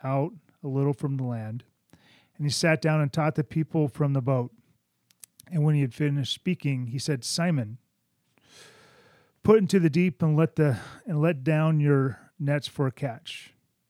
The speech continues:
And Simon answered, "Master, we toiled all night and took nothing, but at your word I will let down the nets." And when they had done this, they enclosed a large number of fish, and their nets were breaking.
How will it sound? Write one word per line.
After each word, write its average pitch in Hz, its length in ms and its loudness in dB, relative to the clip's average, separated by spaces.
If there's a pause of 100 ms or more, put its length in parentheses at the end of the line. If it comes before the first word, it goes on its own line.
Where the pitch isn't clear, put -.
(680)
And 139 100 -8
Simon 160 600 0
answered, 151 480 -2
"Master, 131 680 -2
we 143 160 -2
toiled 147 380 -2
all 151 220 -2
night 147 440 0
and 127 140 -10
took 143 240 -6
nothing, 120 400 -6 (680)
but 143 140 -2
at 143 220 0
your 131 80 -2
word 156 560 0
I 139 160 -2
will 131 420 -2
let 139 220 -2
down 135 180 0
the 123 80 -2
nets." 131 540 -10 (1500)
And 147 140 -2
when 151 140 4
they 156 80 4
had 131 160 2
done 180 240 4
this, 147 180 0
they 156 140 0
enclosed 143 360 2
a 139 60 0
large 127 320 0
number 139 220 -2
of 123 80 -6
fish, 123 400 -4 (160)
and 139 100 -2
their 127 80 -2
nets 123 380 -6
were 120 240 -6
breaking. 123 580 -8